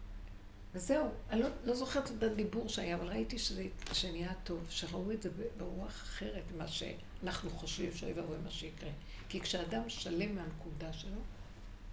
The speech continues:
ואין טענה על אף אחד, המחבק את הפגם, מה שקראנו פעם פגם, זה כבר לא פגם אפילו. זה ככה וזהו. זה לא פגם, זה, זה לא יצא מתוך הפגם, זה עוד שיש מוח של עץ הדת ושנאה.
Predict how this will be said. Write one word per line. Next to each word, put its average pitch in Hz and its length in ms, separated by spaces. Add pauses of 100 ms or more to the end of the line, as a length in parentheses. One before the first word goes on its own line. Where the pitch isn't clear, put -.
(480)
ואין 269 260 (160)
טענה 392 340
על 370 120
אף 349 160
אחד, 254 320 (520)
המחבק 277 880 (160)
את - 40
הפגם, 202 440
מה - 100
שקראנו 196 500
פעם 160 220
פגם, 165 280
זה - 80
כבר - 160
לא 202 180
פגם 269 300
אפילו. - 340 (300)
זה 262 100
ככה 440 280 (140)
וזהו. 359 180 (1080)
זה 240 100
לא 392 80 (140)
פגם, 330 280
זה, 196 440 (960)
זה 208 160
לא 262 200
יצא 214 320
מתוך 190 420
הפגם, - 380
זה 202 120
עוד 165 140
שיש 180 220
מוח 190 160
של 180 180
עץ 180 160
הדת 185 260
ושנאה. 170 500